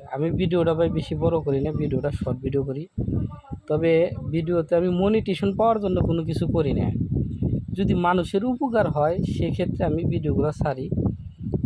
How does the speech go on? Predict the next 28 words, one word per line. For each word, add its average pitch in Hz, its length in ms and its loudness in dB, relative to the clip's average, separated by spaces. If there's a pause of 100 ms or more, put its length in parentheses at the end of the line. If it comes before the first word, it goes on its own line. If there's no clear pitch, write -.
কারণ 143 380 2 (680)
যদি 185 280 0
আপনাদের 170 440 0
ভালো 135 340 0
লাগে 147 340 0 (400)
বা 135 120 -2
মহব্বত 139 480 -4 (100)
লাগে, 143 320 0
তাহলে 139 200 -2
লাইক, 139 340 0 (120)
কমেন্ট, 135 260 0
শেয়ার 131 260 -4
করবেন। 139 340 0 (580)
আর 151 100 0
এই 180 260 2
ভিডিওটা 180 680 4 (480)
আপনার - 340 2
আত্মীয় - 460 0
স্বজনকে 160 600 0
শেয়ার 147 380 0
করবেন। 156 360 0 (800)
আপনার 160 400 0
কারণে 151 420 2
যদি 147 240 0
তার 139 220 2
একটা 151 220 2
উপকার 131 380 2
হয়, 117 200 0